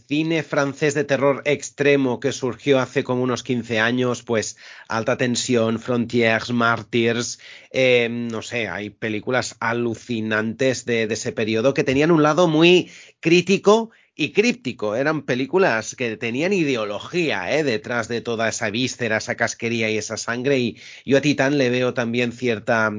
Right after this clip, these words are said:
cierta estructura. Y también algunas películas olvidadas creo que hablan de, del macho en crisis, ¿no? Del mentiroso que se le desvela, se le desmonta toda su hegemonía,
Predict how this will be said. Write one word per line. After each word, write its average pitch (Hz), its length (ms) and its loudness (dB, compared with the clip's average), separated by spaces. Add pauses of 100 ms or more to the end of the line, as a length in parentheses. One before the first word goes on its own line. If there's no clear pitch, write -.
cierta 117 440 -2
estructura. 104 760 -6
Y 175 100 2
también 143 300 4
algunas 208 360 4
películas 170 500 0
olvidadas 131 600 0
creo 156 260 2
que 139 120 2
hablan 143 500 2
de, 123 240 2
del 120 240 -2
macho 127 360 -2
en 143 140 0
crisis, 123 580 -2
¿no? 123 280 0 (260)
Del 131 220 2
mentiroso 131 880 0 (300)
que 139 140 2
se 135 220 0
le 127 160 2
desvela, 127 580 0
se 165 160 -2
le 127 120 0
desmonta 127 960 0
toda 135 520 0
su 127 340 0
hegemonía, 120 880 0